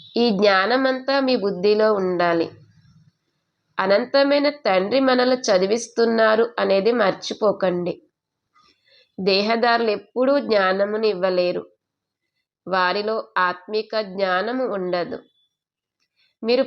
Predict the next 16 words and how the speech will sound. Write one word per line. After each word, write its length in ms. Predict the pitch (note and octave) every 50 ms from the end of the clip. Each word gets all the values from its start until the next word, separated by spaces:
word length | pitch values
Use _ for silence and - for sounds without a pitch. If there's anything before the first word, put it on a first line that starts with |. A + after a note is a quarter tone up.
| - -
పరస్పరం 680 | G3+ F#3 F#3+ G3+ G#3 - - - A#3+ A#3+ B3 B3+ B3+ B3+
సోదరులుగా 840 | B3+ - - G3+ F#3+ F#3+ F#3 F#3+ G#3 G#3 A3+ A3+ A3 G#3+ A3+ A#3
భావించండి 1120 | G#3+ G3 F#3+ F#3 F#3 F#3 F#3 G3 G3 G3 - - G3 F#3 F3+ F3+ F3+ F#3+ F3 - - _ _ _ _ _ _ _ _ _ _ _ _ _ _ -
అని 160 | - A3 A#3+ B3+
మీకు 320 | B3+ B3+ C4 C4 D4 D4+ - G#3
అర్థం 400 | G3 F#3 F#3+ F3+ F#3+ A3+ B3 B3
చేయించటం 760 | B3+ - A3+ G3 G3 G3 G3 F#3+ - F#3+ F3 F#3 F#3+ G#3+ G#3+
జరుగుతుంది. 960 | G3 - G#3 F#3 F#3 F3 F3+ F3+ F3+ - F3 F3 F3 F3 F3 E3+ E3 - - - _ _ _ _ _ _ _ _ _ _ _ _ _ _ _ _ _ _ _ _ _ _ -
మనుష్య 460 | D4 D4 D4 D4 B3+ A#3+ A#3+ - C4 B3+
మాతృలు 500 | C4+ C4 C4 C4 B3+ - B3+ C4 C4 A#3+
ఎవరైతే 540 | G#3 F#3+ G3 G3 G3+ G#3 G#3 - G#3+ G#3
ఉన్నారో 680 | G#3 G3+ G3+ F#3+ F#3+ F#3+ G3 G3 G3 G3 G3+ A3 C4+ D#4 - - _ _ _ _ _ _ _ _ _ _ -
వారెవరికీ 680 | F#3 G3+ G#3 G3+ F#3+ F#3+ F#3 G3+ A3 B3 B3+ B3+ C4
ఈ 180 | C#4 C4+ C4 B3
శిక్షణ 520 | B3 A3+ G3 - - - G#3 G3 G3 G3+
లభించదు. 760 | G#3+ A3 G3+ F#3 F3+ F3+ F3 F3 F3 - - F3 D#3 D3 C#3